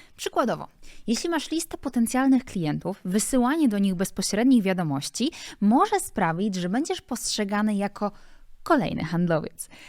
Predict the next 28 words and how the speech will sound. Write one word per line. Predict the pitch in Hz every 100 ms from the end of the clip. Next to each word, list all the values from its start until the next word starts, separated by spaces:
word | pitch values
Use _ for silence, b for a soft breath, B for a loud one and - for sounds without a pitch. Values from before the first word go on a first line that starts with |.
| B B -
Ale | 247
jeśli | 262 262 - 302
wcześniej | - - 277 - 202
zaangażujesz | 175 196 208 226 214 294 330 -
się | 170
w |
ich | - -
treści | 170 143 - - 143
poprzez | 208 - 262 -
polubienia, | 247 254 254 220 185 143 151
wartościowe | 185 - 220 262 220
komentarze, | 208 190 180 170 170 185 240 - b b b b
zapamiętają | 202 202 196 190 165 160 - - 196
cię. | - - - _ b b b b -
Moim | 320 415
zdaniem | 247 226 202 196
to | 226
najlepszy | 226 247 247 269 262 -
sposób | 196 - 147 - 143
na | 151
rozpoczęcie | 151 - 156 160 156 202
rozmowy. | 247 226 156 151 - _ - b b _
Wiem | 180 202 330
jednak, | 214 156 151 -
że | 185 180
komentowanie | - 214 196 180 180 262 285
może | 220 196 202
zająć | 208 208 196